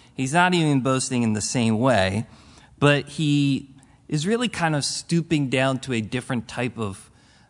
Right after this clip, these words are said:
uh, I'll say, communication, something that I don't think he really likes to do, but he is making a point while doing it. So he's gonna say a number of times, like, "Just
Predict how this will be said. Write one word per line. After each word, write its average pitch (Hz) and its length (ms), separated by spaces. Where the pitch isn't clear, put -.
uh, 113 340
I'll 127 140
say, 135 180
communication, 160 960
something 143 480
that 131 220
I 135 60
don't 156 180
think 165 180
he 160 100
really 143 260
likes 113 560
to 117 140
do, 92 400
but 143 320
he 147 260
is 131 160
making 139 420
a 120 60
point 135 480
while 110 220
doing 117 380
it. - 200
So 127 220
he's 117 140
gonna 139 200
say 135 260
a 123 80
number 147 300
of 117 100
times, 120 360
like, 92 220
"Just - 360